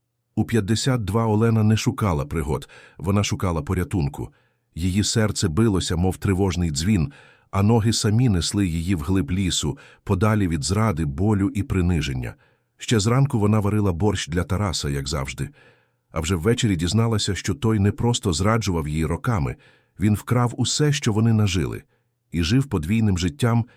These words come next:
із молодшою жінкою в Чернівцях. У таку мить не думаєш, що буде далі.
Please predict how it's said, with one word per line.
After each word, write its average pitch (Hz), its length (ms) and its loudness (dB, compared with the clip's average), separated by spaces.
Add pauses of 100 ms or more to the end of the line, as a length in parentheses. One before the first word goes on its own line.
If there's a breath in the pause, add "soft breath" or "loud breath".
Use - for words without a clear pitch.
(120)
із 98 160 0
молодшою 101 520 2
жінкою 90 440 0
в - 60 -10
Чернівцях. 80 720 -2 (580)
У - 100 -4
таку 120 260 2
мить 127 300 4
не 101 120 4
думаєш, 90 480 2
що 92 140 -2
буде 69 240 -4
далі. 60 340 -6